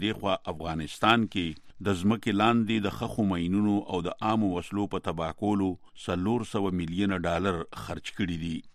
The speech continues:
د خارجه چارو د محکمې په مالي امداد کارکوونکو ملګرو تنظیمونو په افغانستان کې یو سل پنځه شپېته مربع کیلومتره علاقه کې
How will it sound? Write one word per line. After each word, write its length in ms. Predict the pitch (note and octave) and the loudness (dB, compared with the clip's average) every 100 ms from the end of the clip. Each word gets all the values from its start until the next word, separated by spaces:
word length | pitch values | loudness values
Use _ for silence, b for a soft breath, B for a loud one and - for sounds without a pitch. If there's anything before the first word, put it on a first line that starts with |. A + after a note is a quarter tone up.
| - F2 | -12 -10
د 80 | |
خارجه 440 | - F#2 F2+ F2 A2+ | -2 0 0 0 -2
چارو 340 | - G#2 G#2 | 2 2 2
د 120 | G2 F#2 | 0 0
محکمې 540 | E2+ - F2+ F#2+ G2 | -4 -4 -2 0 2
په 120 | F#2+ F2 | 0 -2
مالي 260 | E2+ F#2 - | -2 -2 -2
امداد 380 | G#2+ F2 F#2+ G2 - | -2 -2 0 -2 -2
کارکوونکو 640 | F2+ E2 - F2+ G2+ G2 F2+ | -4 -4 -4 -2 -2 -2 -4
ملګرو 440 | E2 E2 G2+ G#2+ - | -4 -2 -2 -2 -2
تنظیمونو 560 | E2+ D2 D#2+ G2 A2+ C3+ - b - | -4 -4 0 2 2 0 -6 b -2
په 140 | G2 G2+ | 2 2
افغانستان 720 | E2+ F#2+ F#2+ F2+ - A#2 A#2+ | 4 2 2 -2 0 2 2
کې 140 | - G2+ | 0 2
یو 80 | A2 | 2
سل 260 | G#2 - A2 | 0 -2 -2
پنځه 440 | - F2+ F2+ G2+ - | -2 -2 -2 -2 -4
شپېته 400 | - F#2+ F#2 G#2 | 0 0 2 2
مربع 360 | F#2+ F#2+ F2+ F#2 - | 2 2 0 -4 -2
کیلومتره 640 | F2 E2+ E2+ E2 G#2+ G2 - G2 | -2 0 -2 -2 0 0 0 -2
علاقه 340 | E2+ F2 G#2+ | -2 -4 -6
کې 140 | - | -6